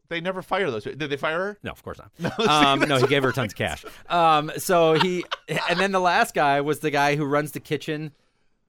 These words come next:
Speaker 2: like a, like a military bunker, but with a soft fist.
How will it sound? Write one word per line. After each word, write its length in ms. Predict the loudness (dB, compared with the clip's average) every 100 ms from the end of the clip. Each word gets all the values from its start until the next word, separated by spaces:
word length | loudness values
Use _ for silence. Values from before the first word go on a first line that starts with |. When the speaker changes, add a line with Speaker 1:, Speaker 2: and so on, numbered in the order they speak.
| -4
Speaker 2:
like 200 | -2 -2
a, 80 | -6 -6
like 200 | -4 -2
a 40 |
military 460 | -2 -4 -4 -4 -4
bunker, 480 | -4 -8 -10 -14 -14 _ _ _ _
but 260 | -4 -4 -6 _ _ -10
with 200 | -8 -6
a 40 |
soft 380 | -6 -4 -6 -8
fist. 480 | -20 -18 -18 -20